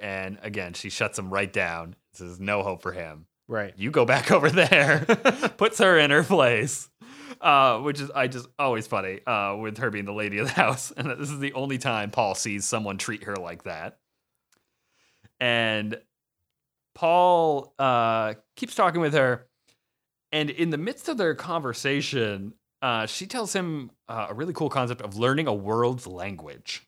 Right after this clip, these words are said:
Speaker 2: Mm-hmm.
Speaker 1: And that, uh, it's more, it's kinda, like, more than the sum of the parts of a planet. She's really trying to hammer home, uh, similar to what Hawat was teaching him,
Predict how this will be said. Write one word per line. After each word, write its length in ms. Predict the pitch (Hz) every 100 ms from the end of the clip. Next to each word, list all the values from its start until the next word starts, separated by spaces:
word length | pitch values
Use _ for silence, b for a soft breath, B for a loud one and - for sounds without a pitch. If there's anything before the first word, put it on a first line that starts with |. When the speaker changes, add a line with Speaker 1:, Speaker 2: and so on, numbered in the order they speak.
| -
Speaker 2:
Mm-hmm. 340 | 151 175 123 98 _ _ _ _ _ _ _ _ _ _
Speaker 1:
And 460 | 110 110 110 104 107 _ _ _ _ _ _ _ _
that, 520 | 120 123 123 120 113 113
uh, 280 | 107 101 98
it's 160 | 113 127
more, 480 | 139 151 147 139
it's 160 | 131 -
kinda, 180 | 143 127
like, 120 | 110
more 200 | 120 123
than 140 | 113
the 80 | 110
sum 280 | 98 135 110
of 60 | 104
the 60 |
parts 440 | 92 98 92 90 -
of 100 | 98
a 60 |
planet. 500 | 87 98 87 80 71 _ _ _
She's 220 | - 95
really 260 | 113 127 117
trying 200 | 120 101
to 60 |
hammer 320 | 90 107 98 95
home, 400 | 95 90 90 90 _ _ _ _ _ -
uh, 240 | 104 101
similar 340 | - 208 285 302
to 100 | 175
what 140 | 139
Hawat 380 | - 143 143 -
was 120 | 135
teaching 300 | - 123 165
him, 200 | 160 202